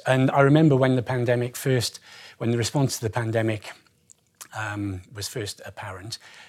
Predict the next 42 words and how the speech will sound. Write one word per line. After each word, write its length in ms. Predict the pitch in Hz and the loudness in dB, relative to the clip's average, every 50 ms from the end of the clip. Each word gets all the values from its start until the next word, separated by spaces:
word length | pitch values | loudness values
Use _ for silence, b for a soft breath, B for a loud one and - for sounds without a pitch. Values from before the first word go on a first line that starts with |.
| B B _ | B B _
there 140 | 117 120 120 | -4 -2 0
were 380 | 120 117 117 117 120 131 139 - | 2 2 2 2 0 -2 -6 -8
lots 440 | 117 110 117 135 147 - - - - | -8 -2 -2 0 0 0 -2 -4 -4
of, 380 | 127 107 101 95 - - - - - | -4 -6 -8 -10 -14 -18 -20 -18 -18
lots 160 | 117 - - | -12 -12 -12
of 60 | - 113 | -12 -10
economists 380 | 104 - 120 113 113 110 - - | -12 -12 -12 -12 -10 -8 -8 -8
suggesting 500 | - 104 90 92 95 110 - - 113 107 | -8 -8 -10 -10 -8 -8 -10 -10 -10 -12
that 140 | 101 - | -12 -12
mass 280 | 110 113 107 - - - | -14 -14 -12 -12 -12 -12
unemployment 640 | 120 110 110 110 104 - 165 156 131 101 87 - | -10 -12 -12 -12 -8 -6 -4 -2 -2 -4 -6 -8
would 140 | 98 95 90 | -12 -12 -12
be 100 | - 110 | -12 -16
back 300 | 98 - 107 107 101 - | -16 -16 -16 -16 -18 -12
here 280 | - 120 104 101 110 - - | -8 -8 -8 -8 -8 -12 -8
to 100 | - 135 | -2 0
stay, 420 | - - - 110 98 120 156 156 B B B B B B B B B B _ | 2 4 4 4 4 4 2 2 B B B B B B B B B B _
if 160 | - - - | -20 -20 -20
not, 120 | 123 110 - _ 113 | -20 -20 -20 _ -20
not, 140 | 107 107 _ _ 110 | -20 -20 _ _ -20
not 160 | 107 - _ | -20 -18 _
permanently, 400 | - 120 101 95 110 113 110 104 - - - | -10 -8 -8 -8 -8 -10 -14 -14 -14 -8 -6
with 160 | 127 120 120 | -4 -4 -2
us 120 | 117 - | -4 -4
for 140 | - - 113 | -6 -10 -12
quite 300 | - - - 113 110 - | -12 -10 -10 -10 -8 -8
some 200 | - - 110 101 | -10 -8 -10 -12
time, 420 | 101 - 123 113 101 95 104 120 B B B B B B | -12 -12 -14 -14 -14 -16 -18 -20 B B B B B B
that 120 | - 120 | -8 -6
supply 380 | - - 143 - - 170 165 170 | -2 -2 -2 -2 -2 0 0 0
chains 320 | - - 113 95 95 92 | 0 -2 -6 -8 -10 -10
would 140 | - 95 92 | -12 -12 -10
break 240 | - 95 95 101 - | -10 -10 -10 -10 -10
down, 240 | - 98 107 120 120 | -12 -12 -12 -12 -14
that 160 | 107 - - | -16 -16 -16
food 260 | - - 120 110 101 | -14 -12 -10 -10 -10
would 120 | 110 104 - | -14 -16 -16
be 120 | 117 110 | -16 -16
missing 320 | 113 110 - - 110 101 | -12 -12 -12 -12 -12 -12
from 160 | 98 - 110 98 | -14 -12 -10 -10
supermarket 640 | - 113 101 - 113 101 101 101 101 - - - | -10 -10 -10 -14 -18 -20 -20 -20 -20 -20 -20 -20
shelves. 320 | - - 123 98 95 - | -18 -16 -16 -16 -16 -18